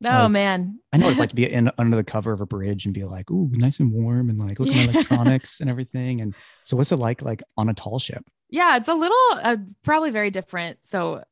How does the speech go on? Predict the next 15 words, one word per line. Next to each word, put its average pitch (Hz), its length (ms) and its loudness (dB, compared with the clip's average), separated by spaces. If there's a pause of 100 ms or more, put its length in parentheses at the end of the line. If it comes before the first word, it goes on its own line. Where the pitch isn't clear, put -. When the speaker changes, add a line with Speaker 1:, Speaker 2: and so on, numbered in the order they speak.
Speaker 1:
um, 170 420 -8
we're 220 340 4
also 202 240 -2
specifically 190 520 -8
a, 143 240 -4
a 175 100 -8
tall 190 160 -6
ship 185 160 -10
that 170 120 -8
does 170 180 -6
scientific 247 400 -2
research. 339 360 -2
So 214 160 -6
we 202 120 0
have 214 440 -2